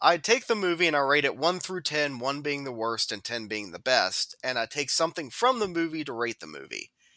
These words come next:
And what the fuck would be good for this one? <laughs>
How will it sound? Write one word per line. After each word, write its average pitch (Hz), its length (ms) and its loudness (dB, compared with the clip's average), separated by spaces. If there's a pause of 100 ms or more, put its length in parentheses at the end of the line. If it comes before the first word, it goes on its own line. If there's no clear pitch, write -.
(600)
And 131 180 -2
what 208 200 -4
the 359 80 0
fuck - 280 -2
would 156 160 -4
be 147 140 -8
good 131 240 -8
for - 160 -10
this - 380 -2
one? 58 320 -12
<laughs> - 40 -8